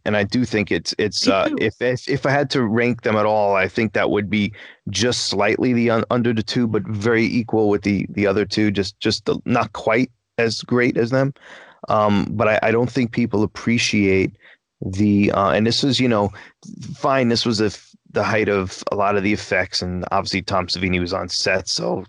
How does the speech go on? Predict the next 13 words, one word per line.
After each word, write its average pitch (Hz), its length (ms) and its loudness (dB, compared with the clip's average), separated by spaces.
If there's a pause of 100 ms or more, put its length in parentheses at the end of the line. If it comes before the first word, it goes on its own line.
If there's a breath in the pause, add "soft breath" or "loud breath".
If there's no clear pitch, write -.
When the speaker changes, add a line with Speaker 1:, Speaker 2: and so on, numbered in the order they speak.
Speaker 1:
you 95 120 -10
know, - 200 -16
there, 104 120 -2
there, 95 200 -2
nothing 113 380 0
happened 101 320 0
by 95 120 2
accident 95 500 -2
there. 98 240 0
Even 101 240 -2
if 101 160 -2
he, 98 220 0 (840 loud breath)
um, 98 380 2